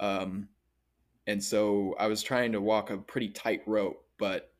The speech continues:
I don't know. The, the reason that I, I reached out to the people that I did was just to a-, get their perspective on it instead of, you know,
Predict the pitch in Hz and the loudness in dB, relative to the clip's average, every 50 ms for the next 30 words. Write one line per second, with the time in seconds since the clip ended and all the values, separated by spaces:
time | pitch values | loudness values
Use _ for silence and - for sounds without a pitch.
0 | _ _ _ _ _ _ _ _ _ _ _ _ _ _ _ _ _ _ _ _ | _ _ _ _ _ _ _ _ _ _ _ _ _ _ _ _ _ _ _ _
1 | _ _ _ _ _ _ _ _ _ - 110 113 104 92 85 - _ _ _ _ | _ _ _ _ _ _ _ _ _ -4 -2 0 0 0 -2 -6 _ _ _ _
2 | _ - - 139 135 131 151 160 175 165 156 156 147 131 131 127 123 113 110 110 | _ 2 4 6 8 10 12 12 12 12 10 8 8 8 8 8 6 6 4 4
3 | 117 117 117 127 123 - - 127 117 101 - 113 110 101 - 117 113 113 104 98 | 6 6 6 4 2 6 6 6 6 6 4 -2 -2 -2 -2 -2 -2 -2 -2 0
4 | 98 92 95 - 143 147 131 113 98 101 98 98 - - 107 - - 107 95 92 | 0 -2 2 8 8 10 10 8 6 4 -2 -4 -4 -4 -4 -4 -4 -4 -4 -2
5 | 87 - 98 - - 107 104 - 104 92 - - 101 95 95 92 92 - - - | -2 -2 -2 -4 -4 -6 -6 -4 -4 -4 -2 0 0 0 0 0 -2 -4 -6 -8
6 | - - - - 127 120 - - 98 95 95 90 90 - 95 90 90 95 101 - | -10 -8 -2 2 2 2 2 0 -4 -4 -4 -4 -4 -6 -8 -10 -10 -10 -12 -8
7 | - 98 95 95 - - 95 90 80 69 - | -8 -8 -8 -8 -10 -10 -12 -10 -10 -10 -12